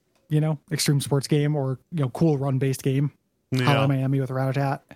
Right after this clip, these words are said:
Speaker 2: Shit,
Speaker 1: Tony
Speaker 2: that's
Speaker 1: Hawk
Speaker 2: really
Speaker 1: with
Speaker 2: good.
Speaker 1: Rat-a-tat.
Speaker 2: Yeah. I don't know. I'll just do something weird, like Brian Eno. <laughs> Just get, get, get, get him in there doing, like, cool ambient stuff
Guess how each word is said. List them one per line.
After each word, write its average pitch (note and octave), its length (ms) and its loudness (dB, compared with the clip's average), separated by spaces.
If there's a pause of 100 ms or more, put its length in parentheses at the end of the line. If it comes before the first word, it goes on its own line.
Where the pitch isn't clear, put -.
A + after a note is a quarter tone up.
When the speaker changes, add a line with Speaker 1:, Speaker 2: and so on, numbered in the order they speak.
(600)
Speaker 2:
Shit, - 280 -2
Speaker 1:
Tony C#3 140 4
Speaker 2:
that's C3 60 2
Speaker 1:
Hawk B2+ 80 0
Speaker 2:
really A#2+ 140 0
Speaker 1:
with B2 40 -6
Speaker 2:
good. A#2+ 60 0 (200)
Speaker 1:
Rat-a-tat. C#3+ 220 -2 (800)
Speaker 2:
Yeah. G2 340 -4 (1080)
I A2+ 60 2
don't G#2 100 -2
know. G2 140 -6 (120)
I'll A#2+ 140 0
just G2+ 140 -8
do A2+ 100 -2
something G2 320 -6
weird, G2 320 -4 (100)
like G#2 180 -6
Brian G2+ 260 -4
Eno. F#2 260 -6 (760)
<laughs> - 0 - (520)
Just F3+ 200 -4
get, B2+ 200 -4
get, C#3+ 180 -2
get, C3+ 160 -4 (340)
get A2+ 140 2
him G#2+ 100 -6
in G#2 60 -4
there G#2 100 -4
doing, G#2 220 -4
like, G#2 160 -4
cool G#2+ 200 -4
ambient G#2 380 -6
stuff - 400 -4